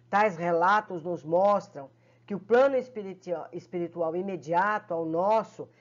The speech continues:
carece de recursos como nós carecemos, cada um ao seu nível de necessidade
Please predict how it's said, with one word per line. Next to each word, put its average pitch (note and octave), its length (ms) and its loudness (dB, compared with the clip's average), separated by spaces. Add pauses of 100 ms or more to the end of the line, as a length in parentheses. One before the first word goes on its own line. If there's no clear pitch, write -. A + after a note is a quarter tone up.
(140)
carece G#3+ 520 -2
de G3+ 80 -6
recursos G3 720 -10
como C4+ 240 -2
nós B3 360 -2
carecemos, E3 720 -10 (500)
cada F#3 320 -4
um D4+ 300 0 (140)
ao F3+ 120 -6
seu A3+ 200 0
nível A3+ 380 -4
de A3 100 -10
necessidade G#3+ 920 -6